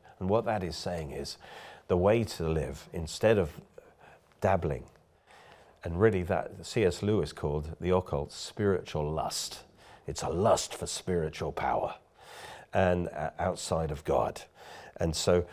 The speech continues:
when you lust after something, um, yes, God wants us to operate in spiritual power, but when we lust after something, it's when we're trying to do it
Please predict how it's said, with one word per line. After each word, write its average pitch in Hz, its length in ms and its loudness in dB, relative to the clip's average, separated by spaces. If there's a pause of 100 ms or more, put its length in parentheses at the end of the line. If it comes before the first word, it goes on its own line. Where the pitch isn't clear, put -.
(1200)
when 110 240 4
you 123 300 2
lust 104 460 2
after 76 300 -4
something, 69 560 -6 (760)
um, 82 540 2 (320)
yes, 127 240 6
God 120 260 4
wants 107 320 0
us 85 180 0
to 92 160 0
operate 82 580 0
in 82 160 -2
spiritual 78 560 -4
power, 76 460 -2 (400)
but 90 220 -2
when 110 260 2
we 131 120 4
lust 120 340 4
after 80 280 -2
something, 82 440 -2
it's 87 240 -2
when 98 200 2
we're 117 160 0
trying 98 340 0
to - 100 -6
do 87 200 -2
it 82 180 -2